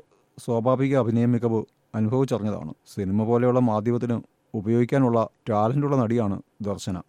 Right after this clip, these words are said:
വെർച്വൽ ലോകത്ത് ഞാൻ പിറകിലാണ്. വെർച്വൽ ലോകത്തിൽ ഞാൻ ഇത്തിരി പിറകിലാണ്.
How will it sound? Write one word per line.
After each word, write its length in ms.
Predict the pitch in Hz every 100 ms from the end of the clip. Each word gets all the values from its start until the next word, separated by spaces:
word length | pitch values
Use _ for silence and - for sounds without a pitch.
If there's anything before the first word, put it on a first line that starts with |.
| 117
വെർച്വൽ 380 | 123 120 175 170
ലോകത്ത് 380 | 165 151 139 - -
ഞാൻ 140 | 117 -
പിറകിലാണ്. 500 | 101 110 117 90 - -
വെർച്വൽ 300 | 110 - 135
ലോകത്തിൽ 360 | 135 135 135 127 _ 120
ഞാൻ 140 | 123
ഇത്തിരി 280 | 101 - 131
പിറകിലാണ്. 540 | - 98 110 101 -